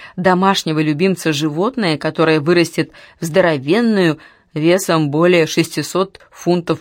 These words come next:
свинью, просто...» Само предположение так развеселило Хантера, что он расхохотался,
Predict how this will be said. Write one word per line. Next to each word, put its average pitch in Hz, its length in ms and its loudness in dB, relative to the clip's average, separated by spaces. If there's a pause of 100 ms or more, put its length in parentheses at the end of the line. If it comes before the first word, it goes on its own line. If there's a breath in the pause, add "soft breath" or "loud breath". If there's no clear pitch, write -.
свинью, 156 680 -2 (140)
просто...» 160 640 -2 (720)
Само 165 340 -4
предположение 160 920 -4 (480 soft breath)
так 233 280 0
развеселило 185 680 -2
Хантера, 202 560 0 (340 loud breath)
что - 260 0
он 269 100 6
расхохотался, 262 1000 0